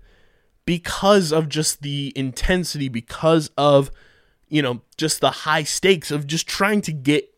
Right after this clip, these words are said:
into the playoffs. This is a se-, you're essentially going to have a full-blown round of wild card games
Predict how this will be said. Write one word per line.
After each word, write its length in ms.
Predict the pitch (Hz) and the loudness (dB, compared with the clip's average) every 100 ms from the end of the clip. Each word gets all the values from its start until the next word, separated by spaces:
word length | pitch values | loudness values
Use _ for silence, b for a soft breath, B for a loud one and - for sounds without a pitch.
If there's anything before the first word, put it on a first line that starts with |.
| - | -4
into 440 | 202 214 170 185 | 2 2 4 2
the 120 | 160 | 4
playoffs. 880 | - - 240 349 123 98 - - - _ _ _ _ _ _ _ _ _ - | 0 -2 -2 0 -2 -4 -8 -14 -14 _ _ _ _ _ _ _ _ _ -6
This 140 | 190 | -4
is 80 | 226 | -2
a 80 | 220 | -2
se-, 220 | - 220 | -2 -2
you're 220 | 151 196 | 2 2
essentially 400 | 208 247 254 247 | 4 2 2 2
going 260 | 180 185 190 | 2 2 2
to 100 | 175 | 0
have 260 | 165 180 | 2 2
a 100 | 170 | 2
full-blown 800 | 151 - 185 202 175 170 175 151 | -2 -4 0 2 2 2 2 0
round 360 | 139 156 175 170 | 2 4 6 4
of 120 | 139 | 2
wild 480 | 135 151 196 185 175 | 2 4 4 2 0
card 340 | 151 117 127 | -4 -4 -6
games 480 | 120 95 104 104 - | -8 -8 -10 -14 -16